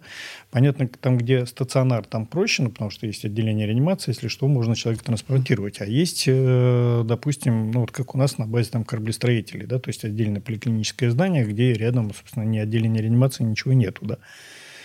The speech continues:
Э, в том и в другом случае, вот если брать по оснащению кабинета, ну, с анестезиологической точки зрения, ну,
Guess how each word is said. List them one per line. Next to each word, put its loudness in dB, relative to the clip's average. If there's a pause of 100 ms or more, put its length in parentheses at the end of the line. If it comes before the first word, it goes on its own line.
(460)
Э, 2 (220)
в -12
том 2 (100)
и -2
в 0
другом 2
случае, -2
вот -10 (180)
если 2
брать 2 (600)
по 0
оснащению 2
кабинета, -4
ну, -2
с -12
анестезиологической 0
точки -4
зрения, 2
ну, 4